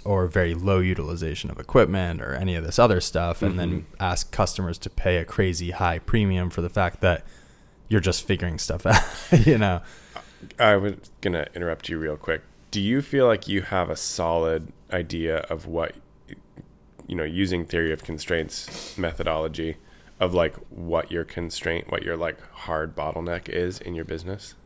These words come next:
Speaker 2: Or do you feel like it's many different places still?
Speaker 1: Well, I think there's, I don't know how to think about this,
Speaker 2: Yeah.
Speaker 1: I guess. Um, and I'll talk through it. Basically,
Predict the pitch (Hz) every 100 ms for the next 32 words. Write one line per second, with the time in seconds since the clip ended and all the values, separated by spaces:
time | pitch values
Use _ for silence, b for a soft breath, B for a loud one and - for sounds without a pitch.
0 | - - 87 82 85 82 - 78 - -
1 | - 90 87 85 82 85 82 - - -
2 | - - - - - - - - 185 196
3 | 185 - - 160 151 208 208 151 - -
4 | 131 143 123 101 98 90 95 87 76 52
5 | 67 - - 87 80 87 71 - - -
6 | - 107 104 101 104 104 - 101 95 -
7 | 104 - 95 - - - 120 135 - 139
8 | 113 101 95